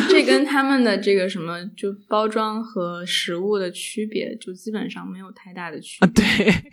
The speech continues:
Speaker 1: 这好像他，他们是好像是有什么规定之类的，就是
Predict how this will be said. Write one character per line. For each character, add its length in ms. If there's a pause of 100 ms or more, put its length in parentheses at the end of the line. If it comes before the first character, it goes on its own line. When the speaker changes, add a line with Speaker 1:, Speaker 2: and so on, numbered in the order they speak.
(120)
Speaker 1:
这 100
好 160
像 120
他， 180
他 160
们 100
是 140
好 100
像 100
是 120
有 160
什 140
么 240 (120)
规 200
定 260
之 120
类 200
的， 160
就 140
是 360